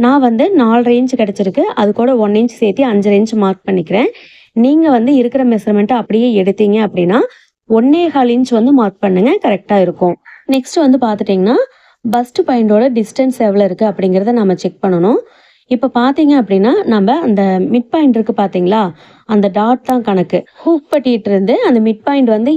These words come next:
எவ்வளவு தூரத்துல இருக்கு அப்படிங்கறது வந்து வச்சு பாருங்க. உங்களுக்கு வந்து பாத்துட்டீங்கன்னா இந்த மாதிரி கை வச்சு எடுக்கிறதுக்கு சிரமமா இருந்தது அப்படின்னா நீங்க வந்து அந்த டாட் பிடிச்சிருக்கோம் இல்லைங்களா, அதை வந்து அப்படியே மடிச்சு வச்சுக்கோங்க. மடிச்சுட்டு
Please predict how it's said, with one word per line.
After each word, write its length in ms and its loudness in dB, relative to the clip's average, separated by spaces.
எவ்வளவு 300 0
தூரத்துல 420 0
இருக்கு 280 -2
அப்படிங்கறது 480 0
வந்து 200 0
வச்சு 280 -6
பாருங்க. 300 0
உங்களுக்கு 420 2
வந்து 200 4
பாத்துட்டீங்கன்னா 560 0
இந்த 180 0
மாதிரி 160 2
கை 120 2
வச்சு 200 -4
எடுக்கிறதுக்கு 360 -2
சிரமமா 440 0
இருந்தது 380 2
அப்படின்னா 360 -2
நீங்க 200 2
வந்து 180 0
அந்த 160 2
டாட் 260 -2
பிடிச்சிருக்கோம் 440 0
இல்லைங்களா, 300 0
அதை 160 0
வந்து 180 0
அப்படியே 320 -2
மடிச்சு 360 -2
வச்சுக்கோங்க. 460 -2
மடிச்சுட்டு 440 0